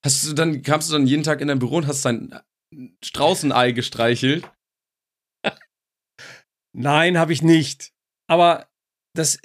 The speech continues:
Speaker 2: äh, also ich hab, das war so ein, das war, ja,
Speaker 1: Wo ist
Speaker 2: so
Speaker 1: Helmut Schalling?
Speaker 2: war
Speaker 1: Ja,
Speaker 2: so
Speaker 1: der
Speaker 2: ein
Speaker 1: streichelt sein Ei.
Speaker 2: <laughs> Das war so ein Dekoartikel. Und,
Speaker 1: Wa-, aber
Speaker 2: ähm,
Speaker 1: das
Speaker 2: den
Speaker 1: war
Speaker 2: hab ich
Speaker 1: echt.
Speaker 2: geschenkt gekriegt damals.
Speaker 1: Aber das war echt.
Speaker 2: Das war ein echtes, ja, ja. Und was,
Speaker 1: Okay.
Speaker 2: was total irre ist,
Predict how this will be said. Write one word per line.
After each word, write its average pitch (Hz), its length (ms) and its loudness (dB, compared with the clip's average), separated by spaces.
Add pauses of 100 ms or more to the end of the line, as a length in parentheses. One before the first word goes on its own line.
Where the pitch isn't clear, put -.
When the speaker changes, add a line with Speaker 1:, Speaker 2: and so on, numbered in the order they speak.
Speaker 2:
äh, - 240 -12 (140)
also 165 200 -2
ich 170 120 -2
hab, 175 100 -8
das - 180 -2
war 139 140 2
so 160 100 0
ein, 151 140 4
das 135 180 -4
war, 110 200 -8 (140)
ja, 117 80 -8
Speaker 1:
Wo 160 80 6
ist - 80 4
Speaker 2:
so 175 60 4
Speaker 1:
Helmut 170 180 0
Schalling? 165 320 0
Speaker 2:
war 120 80 2
Speaker 1:
Ja, 160 60 4
Speaker 2:
so 175 40 4
Speaker 1:
der 185 80 6
Speaker 2:
ein 170 40 2
Speaker 1:
streichelt 127 360 -2
sein 117 200 0
Ei. 104 280 -4 (220)
Speaker 2:
<laughs> - 80 -2 (560)
Das - 180 -4
war 160 120 4
so 185 60 0
ein 175 120 0
Dekoartikel. 147 880 0 (640)
Und, 165 360 0
Speaker 1:
Wa-, 135 100 2
aber 165 140 6
Speaker 2:
ähm, 170 60 4
Speaker 1:
das 175 60 -2
Speaker 2:
den 175 100 4
Speaker 1:
war 180 100 8
Speaker 2:
hab 208 60 6
ich 220 60 6
Speaker 1:
echt. - 80 2
Speaker 2:
geschenkt 247 280 4
gekriegt 156 360 -2
damals. 123 420 0
Speaker 1:
Aber 151 100 4
das 165 140 -2
war 190 140 2
echt. - 420 -4
Speaker 2:
Das 151 140 -2
war 226 80 4
ein 269 80 4
echtes, 151 360 -4
ja, 156 120 0
ja. 170 120 -4 (300)
Und 208 260 4
was, 127 220 0
Speaker 1:
Okay. 110 120 2
Speaker 2:
was 175 140 0
total 214 400 -2
irre 220 240 2
ist, 160 360 -2